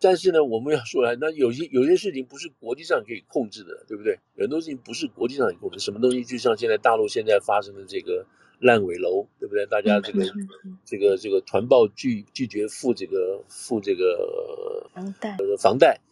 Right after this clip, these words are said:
Speaker 1: 等等这些事情。那这些东西是不是自己，中国自己内部会爆炸的东西，以至于在这种情况下，老百姓的民怨，再加上这个清零政策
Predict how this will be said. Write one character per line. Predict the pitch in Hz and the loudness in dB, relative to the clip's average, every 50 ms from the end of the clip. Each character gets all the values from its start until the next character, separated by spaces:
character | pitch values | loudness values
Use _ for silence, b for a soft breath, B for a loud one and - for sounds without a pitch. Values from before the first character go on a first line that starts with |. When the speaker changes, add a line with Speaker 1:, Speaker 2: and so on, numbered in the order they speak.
| _ _ _ - | _ _ _ 2
Speaker 1:
等 | 117 117 | 2 4
等 | 151 143 110 98 | 6 4 4 2
这 | 101 110 | 2 -2
些 | 107 107 | -2 -2
事 | 104 - 117 104 | -2 -6 -10 -12
情。 | - - - _ - | -14 -16 -16 _ -2
那 | 139 135 | -2 0
这 | - - 185 | 2 4 4
些 | 185 180 | 6 6
东 | 175 180 170 | 6 4 0
西 | 165 165 170 175 175 - _ _ _ _ _ | -2 -6 -10 -12 -14 -14 _ _ _ _ _
是 | - - - 185 | -10 -4 -2 -2
不 | 151 151 | -2 -2
是 | 139 151 151 131 123 _ | -4 -6 -6 -8 -8 _
自 | - - 160 | -18 -18 -16
己， | 127 110 104 - _ _ _ _ _ _ - | -16 -16 -16 -18 _ _ _ _ _ _ 0
中 | - 180 185 | 0 2 2
国 | 170 156 143 | 4 2 2
自 | 143 - - | 2 -2 -6
己 | 175 143 104 | -8 -8 -8
内 | 95 127 175 220 226 160 | -6 0 4 4 4 4
部 | 123 117 123 104 | 4 0 -4 -2
会 | 117 107 | -2 -2
爆 | - - 139 104 | 2 4 4 4
炸 | 98 - 110 98 | 4 2 -2 -4
的 | 87 87 | -4 -6
东 | - 98 92 95 | -8 -12 -14 -14
西， | - - - _ _ | -18 -20 -20 _ _
以 | 107 | -20
至 | 101 - 147 143 | -14 -10 -8 -6
于 | 120 120 120 | -6 -6 -2
在 | - - 143 | 2 4 4
这 | 127 135 139 | 4 4 2
种 | 113 | 0
情 | 98 - 104 98 | -2 -4 -8 -6
况 | 107 110 107 | -4 -4 -2
下， | 104 107 101 92 _ _ _ _ _ _ _ | 0 0 0 0 _ _ _ _ _ _ _
老 | - 117 135 | 2 2 2
百 | 131 110 95 | 4 2 -2
姓 | 110 127 | -2 -6
的 | 120 113 | -8 -8
民 | 104 95 92 95 | -10 -12 -18 -16
怨， | 113 135 156 170 131 - - _ _ _ _ _ _ _ _ _ _ _ _ _ _ _ _ _ _ _ _ _ _ _ _ | -8 -2 0 0 0 0 -4 _ _ _ _ _ _ _ _ _ _ _ _ _ _ _ _ _ _ _ _ _ _ _ _
再 | - 143 135 | 0 2 4
加 | 147 143 143 | 6 4 4
上 | 139 143 135 - _ _ _ | 4 2 -2 -4 _ _ _
这 | - 135 | -16 -12
个 | 120 113 113 113 - - | -10 -8 -8 -8 -8 -8
清 | - - 175 170 | -2 2 2 4
零 | 151 131 135 | 4 4 4
政 | 135 151 139 120 | 6 4 4 4
策 | - - 147 123 90 - | 4 6 6 6 6 6